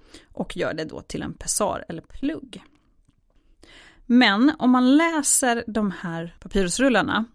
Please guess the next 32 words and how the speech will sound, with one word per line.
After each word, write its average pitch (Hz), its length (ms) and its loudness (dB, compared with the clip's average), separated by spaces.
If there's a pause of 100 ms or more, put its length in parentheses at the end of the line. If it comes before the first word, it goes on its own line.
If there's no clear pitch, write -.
om 190 80 -6
man 190 60 -4
läser 170 280 -4
översättningarna, 214 760 -4 (600)
så 202 380 0
nämns 233 440 4
krokodilbajset 185 1000 -2
i - 240 -8
den 196 140 -4
äldsta 202 480 0
utav - 220 -8
de - 100 -10
två - 380 -10 (140)
papyrusrullarna. - 840 -8 (560)
Men 220 380 4 (640)
det 185 140 2
står 320 500 4
faktiskt - 440 -6
inte 180 240 -4
att 170 60 -10
den 170 100 -6
här 165 120 -6
mixen 214 540 4
av 151 100 -4
krokodildynga 185 1040 -2
och 170 80 -6
surmjölk 185 500 -4
ska - 220 -6
föras 185 340 -4
in 277 380 6
i 185 80 0
vagina. - 560 -6